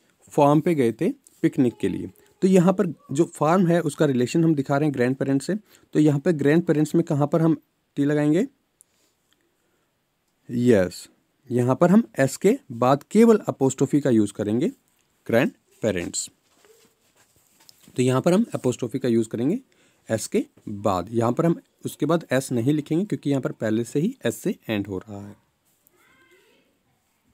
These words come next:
So, अगला देखते हैं बेटा, "We must not litter।" So, "We must not litter।" अब must और not को हमने कंबाइन किया है, "must not।" "I will help you।"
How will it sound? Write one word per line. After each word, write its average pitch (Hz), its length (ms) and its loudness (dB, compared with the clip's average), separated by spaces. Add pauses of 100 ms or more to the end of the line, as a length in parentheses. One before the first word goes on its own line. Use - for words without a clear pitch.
(380)
So, - 160 -20
अगला 127 180 -2
देखते 156 280 -6
हैं 165 100 0
बेटा, 185 200 -4 (1400)
"We 156 180 4
must 220 220 4
not 185 220 4
litter।" 185 240 4 (720)
So, 143 120 -2
"We 175 140 4
must 185 240 2
not 160 260 2
litter।" 143 260 0 (400)
अब 120 140 -4
must 160 280 2
और 156 60 -6
not 156 180 2
को 165 120 -2
हमने 160 160 2
कंबाइन 147 320 0
किया 156 160 -6
है, 175 160 -4
"must 117 300 -2
not।" 180 240 -4 (3250)
"I 165 160 4
will 226 160 6
help 160 380 0
you।" 98 80 -2